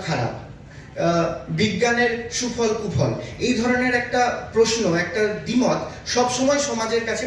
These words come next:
পোষণ করার একটা জায়গা থাকে। কিন্তু আজকের দিনে দাঁড়িয়ে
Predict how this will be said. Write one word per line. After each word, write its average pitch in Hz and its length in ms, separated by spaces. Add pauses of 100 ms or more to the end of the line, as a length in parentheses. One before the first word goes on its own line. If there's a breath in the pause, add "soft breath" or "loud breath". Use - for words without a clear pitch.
পোষণ 196 320
করার 214 260
একটা 240 140 (100)
জায়গা 165 340
থাকে। - 240 (540 loud breath)
কিন্তু 233 180 (220)
আজকের 294 340 (100)
দিনে 269 260
দাঁড়িয়ে 175 320